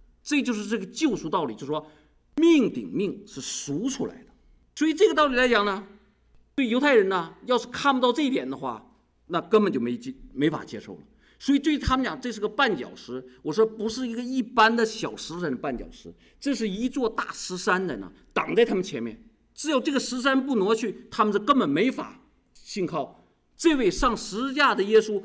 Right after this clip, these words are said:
能成为他们的救主。再就讲说为什么求神迹呢？我们说主耶稣在那时候行的神迹还少吗？小神迹不是后面就是包括得麻风病的人治好了，五饼二鱼喂饱人了，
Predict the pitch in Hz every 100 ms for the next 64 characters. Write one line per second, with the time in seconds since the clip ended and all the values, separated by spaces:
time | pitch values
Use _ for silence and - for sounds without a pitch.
0 | - 160 185 - 170 156 151 143 180 170
1 | - - _ - - - - _ _ _
2 | _ 330 339 330 247 226 277 311 294 277
3 | - 240 233 180 220 226 165 - _ _
4 | - 247 269 311 285 - - _ - 220
5 | 208 220 262 294 311 269 311 302 233 202
6 | 247 - 202 226 220 202 240 233 180 202
7 | 214 - 196 220 - 113 87 101 156 -
8 | - _ _ _ - - 185 185 254 277
9 | 247 220 214 254 214 214 185 175 - 220
10 | 233 226 - 233 190 - - _ _ _
11 | _ 196 220 170 165 190 226 247 262 262
12 | 165 170 220 190 - 87 101 110 - _
13 | _ _ 226 262 220 254 254 214 240 262
14 | 240 135 123 120 170 170 -